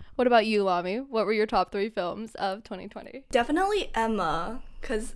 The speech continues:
Speaker 2: I'm a huge slut for Jane Austen,
Speaker 1: Mm.
Speaker 2: obviously. Um, The King of Staten Island, because Pete Davidson is my man.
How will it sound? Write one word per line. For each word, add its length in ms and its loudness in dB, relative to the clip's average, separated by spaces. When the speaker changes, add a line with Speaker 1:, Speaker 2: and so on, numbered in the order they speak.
Speaker 2:
I'm 80 -6
a 100 -4
huge 580 -6
slut 340 -4
for 140 -2
Jane 220 -6
Austen, 580 -8
Speaker 1:
Mm. 260 -12
Speaker 2:
obviously. 680 -2
Um, 480 4
The 160 4
King 200 4
of 100 2
Staten 420 4
Island, 460 8
because 460 0
Pete 220 -2
Davidson 540 0
is 180 -4
my 220 -4
man. 540 -6